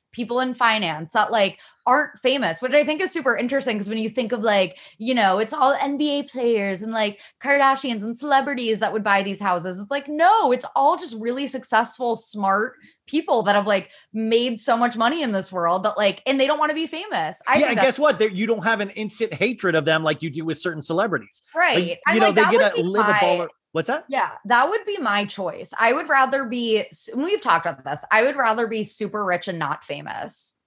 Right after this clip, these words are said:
Speaker 2: Yes,
Speaker 1: than
Speaker 2: of
Speaker 1: rich and
Speaker 2: course.
Speaker 1: famous.
Speaker 2: I mean, that's the, the, the, the, the trappings of fame have, uh, just sound, like, horrible. Like, I mean, when I was a kid, it sounded amazing,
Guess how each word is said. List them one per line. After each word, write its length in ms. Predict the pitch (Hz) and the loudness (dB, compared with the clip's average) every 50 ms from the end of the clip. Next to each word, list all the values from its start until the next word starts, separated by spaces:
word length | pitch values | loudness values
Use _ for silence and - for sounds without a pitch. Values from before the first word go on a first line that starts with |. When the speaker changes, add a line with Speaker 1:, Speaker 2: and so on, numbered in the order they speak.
| _ _ - | _ _ -2
Speaker 2:
Yes, 340 | 214 294 359 339 - 185 180 | 0 2 2 2 2 0 0
Speaker 1:
than 80 | 165 | -2
Speaker 2:
of 40 | 156 - | -2 -2
Speaker 1:
rich 40 | 170 - | -2 -2
and 80 | 175 226 | -2 0
Speaker 2:
course. 140 | 359 320 | 0 0
Speaker 1:
famous. 140 | 147 123 - | -2 -2 0
Speaker 2:
I 60 | 165 | 0
mean, 120 | 175 196 196 | 0 2 2
that's 180 | 202 208 208 - - - - _ _ _ - | 2 0 0 -2 -20 -20 -20 _ _ _ -4
the, 180 | 180 170 214 202 | 0 2 2 2
the, 260 | 170 196 190 190 185 175 | 4 4 4 4 4 2
the, 100 | 180 175 | 0 0
the, 260 | 147 175 180 170 - _ _ _ - | 0 0 -2 -2 -2 _ _ _ -8
the 160 | 139 160 170 | -2 -2 -2
trappings 520 | - - - 202 233 277 - 302 226 180 147 | -2 0 -2 0 0 0 0 0 -2 0 -2
of 100 | 143 117 | -4 -4
fame 480 | - - 180 214 247 214 156 139 135 139 | 0 0 0 0 2 0 0 -2 -2 0
have, 260 | 139 147 147 131 120 | 0 0 0 0 0
uh, 120 | 147 156 | -2 -2
just 200 | 139 127 165 - | 0 0 -2 -2
sound, 220 | - 190 160 143 127 | 0 0 0 2 2
like, 160 | 135 127 - - - _ _ - | 0 -2 -2 -6 -20 _ _ -2
horrible. 480 | 277 311 320 277 185 131 113 110 107 | 2 4 4 4 4 2 0 -4 -6
Like, 240 | 113 120 123 - - - - - - - - 165 | -4 -4 -4 -4 -4 -10 -20 -20 -16 -8 -4 0
I 40 | |
mean, 220 | 175 202 196 196 202 | 2 2 2 2 0
when 120 | 190 202 196 | 0 2 2
I 60 | 190 | 2
was 100 | 180 143 | 0 -2
a 40 | 143 | -4
kid, 300 | - - - 277 349 370 | -8 -6 -4 0 2 2
it 100 | - - | 2 0
sounded 320 | - 170 151 143 143 139 135 | 0 0 0 2 2 0 0
amazing, 600 | 131 131 131 127 131 123 117 139 135 135 131 | 0 -2 -2 -2 -2 -2 -4 -4 -6 -6 -10